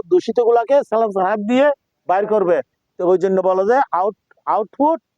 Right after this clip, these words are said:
ইনপুট। হ্যাঁ, তাহলে ইনটেক ম্যানিফোল্ড, হ্যাঁ, কি হয়? অ্যাডজাস্ট ম্যানিফোল্ড আর ইনটেক ম্যানিফোল্ড কয় নামে ডাকলাম? দুই নামে ডাকলাম এটারে।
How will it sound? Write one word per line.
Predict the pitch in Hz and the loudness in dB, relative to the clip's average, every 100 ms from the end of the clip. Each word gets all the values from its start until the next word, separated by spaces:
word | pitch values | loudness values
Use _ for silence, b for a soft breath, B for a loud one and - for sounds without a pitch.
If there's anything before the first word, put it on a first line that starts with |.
| _ 175 | _ -6
ইনপুট। | 175 196 196 196 _ _ _ _ _ _ _ _ - | -6 0 0 0 _ _ _ _ _ _ _ _ -2
হ্যাঁ, | 208 208 - _ _ - | 0 0 -6 _ _ -2
তাহলে | 196 233 | 0 0
ইনটেক | 208 180 220 220 | -2 -2 -2 0
ম্যানিফোল্ড, | 254 269 277 330 311 _ _ _ - | 2 2 2 0 -4 _ _ _ -2
হ্যাঁ, | 226 240 - _ _ _ _ _ | 0 0 -2 _ _ _ _ _
কি | 220 214 | 0 2
হয়? | 226 175 _ _ _ _ _ _ _ _ _ _ - | 2 -2 _ _ _ _ _ _ _ _ _ _ -6
অ্যাডজাস্ট | 175 175 220 226 | -4 -2 -2 0
ম্যানিফোল্ড | 247 254 262 302 330 - _ _ 165 | 0 2 4 2 0 -6 _ _ -4
আর | 208 247 - | -4 -4 -4
ইনটেক | 190 226 214 220 | -2 -2 0 0
ম্যানিফোল্ড | 190 156 143 110 _ _ | 0 0 -2 -4 _ _
কয় | 190 196 | -4 -2
নামে | 196 190 | -2 -2
ডাকলাম? | 185 170 185 151 _ _ _ _ _ _ _ _ _ _ 139 156 | -2 0 0 -2 _ _ _ _ _ _ _ _ _ _ -8 -2
দুই | 226 | 0
নামে | 202 185 170 | 0 -2 -2
ডাকলাম | 165 160 151 | -2 0 0
এটারে। | 170 156 | 0 0